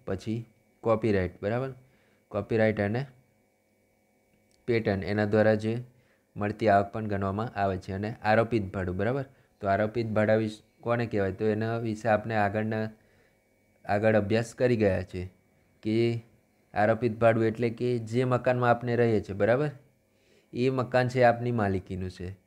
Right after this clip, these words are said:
અને ત્યાર પછી થોડા સમય પછી આપણે એ મા-, મકાનમાં રહેતા નથી અને આપણે જે મકાન છે એ ભાડે આપી દઈએ છીએ, બરાબર?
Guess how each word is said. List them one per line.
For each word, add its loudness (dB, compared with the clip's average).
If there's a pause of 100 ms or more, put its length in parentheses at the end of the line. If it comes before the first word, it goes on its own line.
(280)
અને -10
ત્યાર 4
પછી -2
થોડા 0
સમય -4
પછી -2
આપણે 0
એ -2
મા-, -2
મકાનમાં -2
રહેતા -2
નથી -4 (360)
અને -2
આપણે 0
જે 0
મકાન -2
છે 0
એ 2
ભાડે 4
આપી 2
દઈએ -6
છીએ, -12
બરાબર? -6